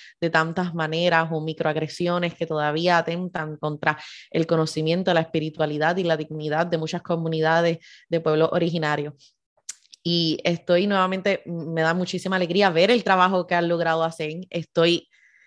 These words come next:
muy motivada y es, quiero ver tus películas o documentales y todo tu trabajo.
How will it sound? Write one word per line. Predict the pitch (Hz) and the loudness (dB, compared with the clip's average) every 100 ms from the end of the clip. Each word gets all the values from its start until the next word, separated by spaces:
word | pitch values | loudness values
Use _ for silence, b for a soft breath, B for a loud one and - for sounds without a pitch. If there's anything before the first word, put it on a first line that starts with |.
| b b - | b b -2
muy | 185 196 202 240 277 | 2 2 4 6 6
motivada | 285 262 233 233 247 | 4 6 8 10 8
y | 220 | 6
es, | 214 208 - - | 4 0 -6 -4
quiero | 208 214 247 | 0 2 2
ver | 220 233 | 2 0
tus | 277 | -4
películas | - 220 208 220 196 190 190 214 | -2 0 0 -2 -2 2 2 2
o | 196 | 0
documentales | 190 180 175 175 190 196 214 214 | -4 -4 -8 -4 0 2 2 -2
y | |
todo | 190 190 214 | -2 -4 -4
tu | 220 | -4
trabajo. | 208 208 190 170 175 226 | -2 0 2 2 0 -8